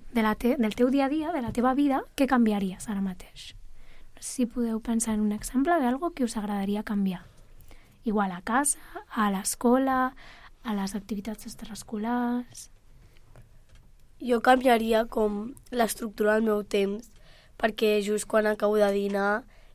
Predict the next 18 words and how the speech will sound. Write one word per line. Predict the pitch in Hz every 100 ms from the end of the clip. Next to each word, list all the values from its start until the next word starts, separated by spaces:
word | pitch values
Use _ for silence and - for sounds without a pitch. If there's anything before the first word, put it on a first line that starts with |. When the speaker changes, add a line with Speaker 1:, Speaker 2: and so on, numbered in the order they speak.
| -
Speaker 2:
ja | 202
m'he | 208
d'anar | 214 208
a | 202 202
les | 202
extraescolars | - 214 - 214 202 202
i | 226
també | 208 202
m'agradaria | 196 202 208 202 196
tenir | 190 196 196
temps | 190 196 -
com | 196 190
per | 190 190
mi, | 202 214 220 233 - - - - -
o | 214
per | 208 196
fer | 214 208
deures, | 214 214 220 214 214 220 -